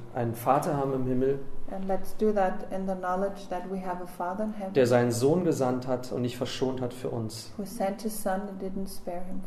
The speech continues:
Speaker 2: for us.
Speaker 1: Er ist unser Beispiel, unser Vorbild
Speaker 2: He's our example
Speaker 1: im Dienen,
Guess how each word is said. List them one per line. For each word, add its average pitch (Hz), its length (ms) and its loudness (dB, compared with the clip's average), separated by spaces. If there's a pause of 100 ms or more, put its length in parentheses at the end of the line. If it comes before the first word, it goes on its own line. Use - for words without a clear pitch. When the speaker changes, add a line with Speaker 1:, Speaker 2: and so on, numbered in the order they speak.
Speaker 2:
for - 140 -2
us. - 80 0
Speaker 1:
Er 135 180 12
ist 170 140 4
unser 147 260 6
Beispiel, 131 460 6
unser 127 200 2
Vorbild 127 520 -2
Speaker 2:
He's 202 220 -4
our 185 200 2
example 185 680 -6
Speaker 1:
im 143 220 6
Dienen, 127 460 4